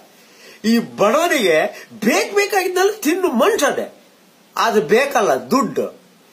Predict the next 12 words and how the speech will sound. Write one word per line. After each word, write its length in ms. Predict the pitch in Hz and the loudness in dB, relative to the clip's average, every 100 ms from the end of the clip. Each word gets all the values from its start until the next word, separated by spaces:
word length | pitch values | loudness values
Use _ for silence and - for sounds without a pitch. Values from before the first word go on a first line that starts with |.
| - | -4
ಈ 240 | 269 233 226 | 0 2 0
ಇದ್ದವ 680 | 285 311 339 196 147 165 - - | 0 2 2 4 2 0 -6 -2
ಇಲ್ಲದವನಿಗೆ 640 | 269 359 349 302 311 427 | 0 2 2 2 0 -2
ಕೊಡ್ಬೇಡಿ. 720 | 208 302 415 370 220 165 - - - | 0 2 4 2 2 -2 -8 -20 -6
"ನಂಗಂತೂ 560 | 202 240 277 262 233 226 | -2 0 0 0 2 0
ತಿನ್ನು 400 | - 233 262 262 | 2 0 2 4
ಯೋಗ 260 | 240 226 | 4 4
ಇಲ್ಲ, 300 | 233 220 196 180 214 269 - - | 2 4 4 4 2 -2 -10 -4
ನೀನಾದ್ರೂ 580 | 196 277 302 285 302 349 | -2 0 0 0 -2 -4
ತಿಂದು 320 | 233 254 233 | -4 -2 -2
ಸಾಯ್" 520 | - - - 247 240 | -4 -6 -2 0 0
ಅಂತೇಳಿ. 420 | 208 - 127 101 | 0 -2 -4 -4